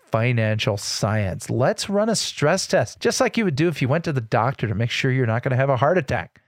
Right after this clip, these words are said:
Let's plan for the unexpected. Let's get a plan in place so if things do happen negatively,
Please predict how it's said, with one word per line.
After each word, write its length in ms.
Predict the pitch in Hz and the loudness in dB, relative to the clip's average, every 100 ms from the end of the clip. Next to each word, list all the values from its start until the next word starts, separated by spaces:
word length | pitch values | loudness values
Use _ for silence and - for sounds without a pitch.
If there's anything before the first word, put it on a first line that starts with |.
| _ - | _ -4
Let's 340 | 123 127 - | 0 2 0
plan 720 | - - 143 156 165 165 160 | -6 -2 2 4 4 2 0
for 180 | - 160 | 0 0
the 160 | 147 | 0
unexpected. 880 | 135 139 139 - - 131 - 101 - - | 2 0 0 -2 0 0 0 -4 -6 -4
Let's 400 | 120 120 160 - | 0 2 0 0
get 140 | 175 | -2
a 40 | 170 | 0
plan 320 | - 156 147 | 0 0 0
in 80 | 127 | 0
place 320 | - 135 143 | 0 0 0
so 160 | - 156 | 0 0
if 100 | 139 | 0
things 320 | 185 180 127 | -2 0 -2
do 360 | 113 151 208 | -2 0 2
happen 380 | 151 143 123 123 | 2 2 0 0
negatively, 520 | 117 123 143 147 143 | 0 0 0 0 0